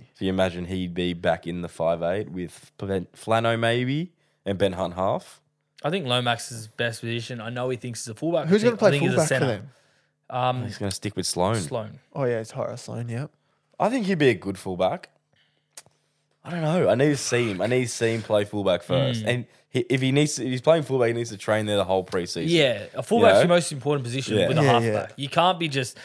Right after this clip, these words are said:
Speaker 3: I think
Speaker 2: putting
Speaker 3: he's
Speaker 2: him in
Speaker 3: an
Speaker 2: halfway through the season, have a
Speaker 1: Like,
Speaker 2: crack,
Speaker 1: obviously,
Speaker 2: son.
Speaker 1: he can run.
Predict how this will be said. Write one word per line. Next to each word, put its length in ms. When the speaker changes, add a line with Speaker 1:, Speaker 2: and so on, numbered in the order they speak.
Speaker 3:
I 60
think 200
Speaker 2:
putting 180
Speaker 3:
he's 100
Speaker 2:
him 80
in 60
Speaker 3:
an 40
Speaker 2:
halfway 320
through 180
the 60
season, 260
have 120
a 20
Speaker 1:
Like, 80
Speaker 2:
crack, 200
Speaker 1:
obviously, 340
Speaker 2:
son. 20
Speaker 1:
he 60
can 180
run. 380